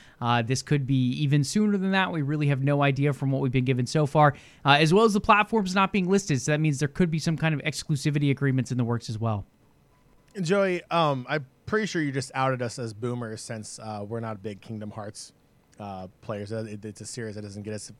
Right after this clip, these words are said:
Speaker 2: super excited.
Speaker 1: I mean, is
Speaker 2: Um,
Speaker 1: that a boomer thing, though? I feel like the first one came out years ago.
Speaker 2: Uh, the, yeah, that is true. You're right. Okay, maybe not. May-, maybe we're, like, hipster boomers because of that take,
Speaker 1: <laughs>
Speaker 2: um, which is kind of ironic in itself. But anywho,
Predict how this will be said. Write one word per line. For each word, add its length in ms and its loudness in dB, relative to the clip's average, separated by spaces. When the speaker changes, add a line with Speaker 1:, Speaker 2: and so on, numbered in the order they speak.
Speaker 2:
super 360 -8
excited. 400 -6
Speaker 1:
I 80 6
mean, 160 2
is 120 0
Speaker 2:
Um, 80 4
Speaker 1:
that 100 6
a 40 8
boomer 380 6
thing, 180 2
though? 120 4
I 80 2
feel 160 0
like 80 -2
the 80 2
first 280 -2
one 120 2
came 180 2
out 120 4
years 580 0
ago. 180 -4
Speaker 2:
Uh, 140 -4
the, 160 -8
yeah, 380 2
that 160 0
is 140 -4
true. 200 -6
You're 200 -4
right. 240 -4
Okay, 360 -4
maybe 380 -2
not. 240 -2
May-, 140 -4
maybe 260 -2
we're, 140 -2
like, 160 -2
hipster 500 -6
boomers 420 -2
because 300 0
of 60 -4
that 140 -4
take, 300 -2
Speaker 1:
<laughs> 380 -16
Speaker 2:
um, 420 0
which 180 -2
is 80 -2
kind 180 -2
of 80 2
ironic 400 0
in 80 -4
itself. 320 -4
But 100 -6
anywho, 300 -6